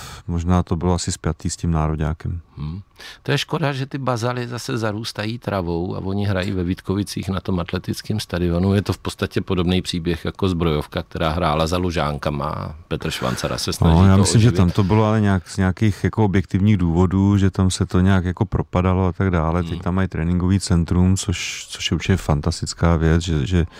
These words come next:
Speaker 1: to tam jako nezarůstá jako Lužánky, ale že to tam opravdu funguje a mají, mají tam, eh, vý-, výborný jako tréninkový areál. A ten stadion v těch Vítkovicích se taky jako velice,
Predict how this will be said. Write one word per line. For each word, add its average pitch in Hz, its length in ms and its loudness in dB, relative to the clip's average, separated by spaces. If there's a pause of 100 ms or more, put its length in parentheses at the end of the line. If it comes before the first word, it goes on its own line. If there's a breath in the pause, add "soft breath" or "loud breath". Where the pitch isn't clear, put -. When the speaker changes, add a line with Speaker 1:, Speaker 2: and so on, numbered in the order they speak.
(460 loud breath)
Speaker 1:
to - 120 -6
tam 87 220 4
jako 92 180 2
nezarůstá 87 760 2
jako 85 180 -2
Lužánky, 87 540 0
ale 87 140 2
že 85 80 0
to 82 100 -2
tam 90 160 0
opravdu 85 360 -2
funguje 85 580 2
a 85 80 2
mají, 82 260 0
mají 82 200 0
tam, 82 420 0
eh, 76 200 0 (280)
vý-, 85 180 2
výborný 87 520 4
jako 87 220 2
tréninkový 85 520 2
areál. 82 420 0 (1040 loud breath)
A 85 280 4
ten 95 180 2
stadion 92 440 2
v 90 40 -4
těch 92 140 -2
Vítkovicích 87 600 0
se - 160 -2
taky - 280 -2
jako 92 280 2
velice, 92 480 2